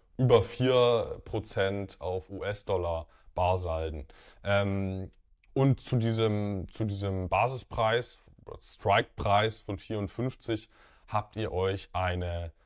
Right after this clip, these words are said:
eine Einstandsbarrendite von neun Komma eins Prozent gesichert. Das schwankt natürlich immer ein bisschen, je nach Volatilität. Ähm, deswegen kann man auch gar nicht so einfach von einer erwarteten Barrendite sprechen. Das war einfach die Monatszahlung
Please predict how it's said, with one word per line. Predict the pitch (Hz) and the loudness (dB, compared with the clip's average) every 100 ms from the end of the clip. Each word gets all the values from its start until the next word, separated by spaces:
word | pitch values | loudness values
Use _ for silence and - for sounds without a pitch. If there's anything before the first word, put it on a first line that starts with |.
| _ - | _ -6
eine | 98 - | -4 -2
Einstandsbarrendite | 107 139 - - 127 120 - - 95 123 147 127 117 120 - 123 | 2 2 2 2 4 2 -2 -2 4 6 6 4 0 -2 -4 -6
von | - 104 98 | -2 -2 0
neun | 98 113 123 | 0 0 -4
Komma | - 101 | -4 -4
eins | 95 90 98 107 - | -2 -2 -4 -4 -8
Prozent | - 95 - 92 90 85 - _ - | -10 -10 -6 -4 -4 -8 -14 _ -6
gesichert. | 95 98 135 151 127 | 0 0 4 2 2
Das | 92 | -4
schwankt | - 107 - | -2 -4 -2
natürlich | 110 98 107 107 | -4 -2 -2 -2
immer | 104 101 | -4 -2
ein | 95 | 0
bisschen, | 107 107 107 101 - - - | -2 -2 -2 -2 -8 -20 -10
je | 107 | -2
nach | 104 101 - | 0 0 0
Volatilität. | 104 95 92 98 90 85 - 107 113 110 - - - | 0 0 -2 -4 -6 -6 0 2 2 -2 -20 -20 -4
Ähm, | 101 101 101 98 95 | 0 2 2 0 -2
deswegen | 98 117 104 | -2 2 2
kann | - | 2
man | 104 98 | 0 -2
auch | - | -2
gar | 90 107 | 0 0
nicht | 104 | 0
so | - 107 | -4 -4
einfach | 98 104 104 104 | -2 -2 -2 -6
von | - 104 | -4 -4
einer | 98 | -2
erwarteten | 92 90 107 120 113 104 | -2 0 0 0 -4 2
Barrendite | 98 107 101 98 92 | 4 4 0 -6 -8
sprechen. | 87 - 110 110 107 107 - | -12 -4 -4 -2 -4 -8 -14
Das | 95 - | -8 -4
war | 92 | -2
einfach | 98 95 | -2 -4
die | - 113 | -2 0
Monatszahlung | 104 101 110 104 98 - 101 101 107 101 | 2 2 0 -2 -4 -6 0 2 2 -2